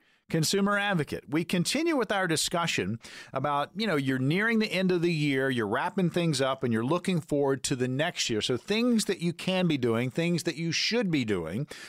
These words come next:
So we've talked about already revisiting that household spending plan, all right? Maybe make some, uh, changes there if you need to. Uh, check on your emergency fund, make sure it's gonna be enough for what you need to do. And also, as Prashant pointed out,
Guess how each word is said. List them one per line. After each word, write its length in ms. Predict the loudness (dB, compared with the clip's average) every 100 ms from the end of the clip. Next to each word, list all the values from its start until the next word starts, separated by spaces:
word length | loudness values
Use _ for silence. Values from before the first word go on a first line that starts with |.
| -6
So 140 | 0
we've 160 | 0 0
talked 340 | -2 -2 0
about 220 | 0 2 2
already 580 | 2 2 2 0 -2 -6 -18 -18 -4
revisiting 840 | 0 0 2 2 2 0 0 0
that 180 | 0 -2
household 640 | -2 -2 0 0 0 0
spending 560 | 0 -2 0 0 2 0
plan, 500 | 0 -2 0 -2 -4 _ -16 -14 -4
all 80 | -2
right? 220 | 0 -2 -2
Maybe 340 | 0 0 2
make 220 | 0 0
some, 240 | 0 0 0
uh, 260 | 0 0 -2
changes 500 | 0 0 2 0 2
there 280 | 0 2
if 120 | 0 0
you 80 |
need 200 | 0 0 0
to. 280 | 0 0 0 -6 -18 -10 -4
Uh, 160 | -2
check 360 | 0 -2 0 0
on 160 | 2
your 160 | 4 2
emergency 600 | 2 2 0 0 0 -2
fund, 360 | 0 0 0 0
make 200 | 0 0
sure 200 | 0 0
it's 80 |
gonna 180 | 0 0
be 140 | 2 2
enough 320 | 2 0 -2
for 80 | 0
what 260 | 0 0
you 60 | 0
need 160 | 0
to 80 | 0
do. 260 | 2 2 4
And 80 | 2
also, 400 | 0 2 2 2
as 140 | 0
Prashant 420 | -2 -2 -2 -2
pointed 300 | -2 0 2
out, 180 | 0